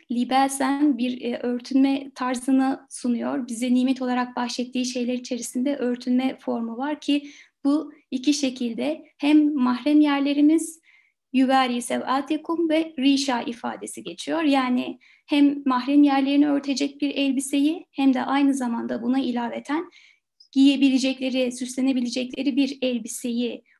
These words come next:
bahşettiğini Rabbimiz belirtiyor ki riş kelimesi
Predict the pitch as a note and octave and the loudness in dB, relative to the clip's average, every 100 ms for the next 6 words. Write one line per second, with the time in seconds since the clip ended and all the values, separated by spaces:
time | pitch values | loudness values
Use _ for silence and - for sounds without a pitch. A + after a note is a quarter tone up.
0 | B3 B3 B3 B3 A#3 A#3 A#3 A#3 A#3 - | -6 -4 -2 -4 -6 -4 -2 -2 -4 -8
1 | A3+ A3+ - A3+ A#3 A#3 D4+ D4 B3+ C4 | -10 -10 -10 -8 -8 -2 -4 -2 -2 0
2 | C#4 - B3+ A#3 A3+ - D#4 D#4+ | 0 -2 -4 -4 -6 -4 -4 -6